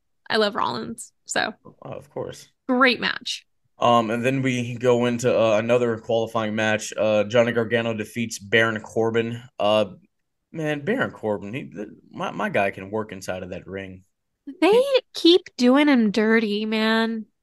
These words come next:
Speaker 2: They do, you know, and, like, like, he's sneaky, like, he's sneaky good inside of the ring. Like, people really don't <clears throat> give him credit. I think once he's, like, done, they'll be like, "You know, Corbin wasn't that bad,"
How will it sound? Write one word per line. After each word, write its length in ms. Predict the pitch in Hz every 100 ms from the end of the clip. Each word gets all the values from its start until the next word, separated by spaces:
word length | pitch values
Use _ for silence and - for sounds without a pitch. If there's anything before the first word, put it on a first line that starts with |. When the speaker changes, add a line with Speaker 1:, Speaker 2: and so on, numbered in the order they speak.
| -
Speaker 2:
They 160 | 202
do, 640 | 165 143 165 202 214 196 -
you 140 | 139 131
know, 340 | 139 143 131
and, 320 | 127 123 123
like, 360 | 123 120 110 - _ -
like, 340 | 139 127 - _
he's 340 | 123 180 220
sneaky, 480 | - 175 220 240 139
like, 140 | 147 175
he's 260 | 285 285
sneaky 320 | 175 233 233
good 260 | 143 180 226
inside 380 | 165 156 180 185
of 60 |
the 100 | 147
ring. 260 | 127 175 175
Like, 140 | 135 131
people 220 | 202 175
really 240 | 175 170
don't 340 | 165 160 143 - _ _ _ - -
<clears throat> 960 | - 220 170 _ _ - 143 135 - 135
give 180 | 160
him 100 | 151
credit. 320 | 135 160 175 127
I 80 |
think 240 | 135 190 143
once 220 | 156 156
he's, 160 | 143 123
like, 220 | 123 110
done, 240 | 127 123
they'll 100 | 117
be 80 | 117
like, 160 | 120 117
"You 120 | 123
know, 40 | - -
Corbin 400 | - 381 339 285
wasn't 280 | 277 262 214
that 220 | 226 180
bad," 400 | - 92 98